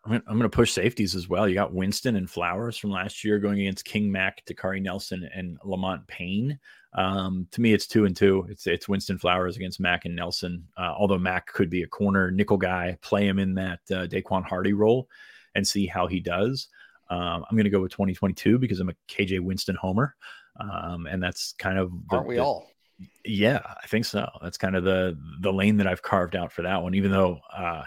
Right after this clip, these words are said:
Speaker 1: yeah, I think that Nelson can be very good. It's just gotta find his best fit. Like, what,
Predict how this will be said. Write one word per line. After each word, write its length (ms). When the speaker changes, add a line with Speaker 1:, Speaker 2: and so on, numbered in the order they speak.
Speaker 1:
yeah, 260
I 60
think 260
that 220
Nelson 460
can 140
be 160
very 260
good. 380
It's 80
just 240
gotta 160
find 240
his 80
best 260
fit. 240
Like, 220
what, 180